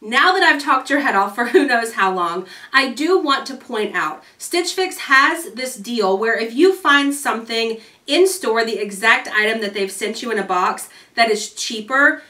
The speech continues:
they will give you the item for the discounted price. I actually found this out because Brian, he does men's Stitch Fix,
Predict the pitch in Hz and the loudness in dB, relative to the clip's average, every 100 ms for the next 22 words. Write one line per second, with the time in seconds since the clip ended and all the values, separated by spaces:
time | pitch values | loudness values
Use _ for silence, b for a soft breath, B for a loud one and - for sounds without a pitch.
0 | B 202 254 311 370 285 269 277 277 254 | B -2 0 4 2 2 -2 0 -2 -2
1 | 208 214 226 226 226 226 220 220 220 220 | -4 -2 -2 -6 -6 -4 -4 -2 -4 -4
2 | - 220 190 180 - 202 160 185 214 226 | -8 -6 -4 -6 -6 -4 -4 -4 0 2
3 | 285 - 370 339 247 240 233 214 202 208 | 2 0 -2 2 0 0 -2 0 0 -2
4 | 240 214 190 233 320 277 208 208 220 262 | -6 -8 -4 2 2 2 0 -2 -4 -6
5 | 220 214 208 190 208 277 262 - 330 339 | -4 -4 -6 -6 -8 -10 -10 -8 -6 -6
6 | - | -10